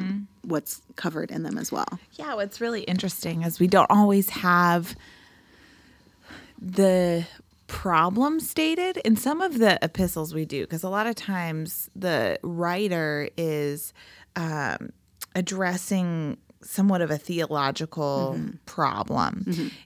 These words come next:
Speaker 1: and, or a problem going on in that church. Maybe it's a sin issue. Um, so we don't always know exactly what that is,
Speaker 2: Mm-hmm.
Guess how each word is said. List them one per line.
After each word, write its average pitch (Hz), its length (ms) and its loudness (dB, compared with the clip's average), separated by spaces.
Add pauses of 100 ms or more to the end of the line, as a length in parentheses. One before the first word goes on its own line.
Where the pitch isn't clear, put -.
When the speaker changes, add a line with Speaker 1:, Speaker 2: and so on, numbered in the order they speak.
(120)
Speaker 1:
and, 175 540 0
or 170 160 4
a 165 60 4
problem 208 440 4
going 180 260 0
on 160 160 -2
in 156 120 -2
that 139 240 0
church. 151 340 0
Maybe 190 320 2
it's - 140 0
a 147 40 0
sin 180 560 2
issue. 135 800 2
Um, 147 440 2 (640)
so - 160 0
we 214 80 6
don't 226 220 4
always 208 320 4
know 175 140 0
exactly 170 380 -2
what 151 220 -2
that 135 240 -2
is, 160 400 -2
Speaker 2:
Mm-hmm. 151 120 -8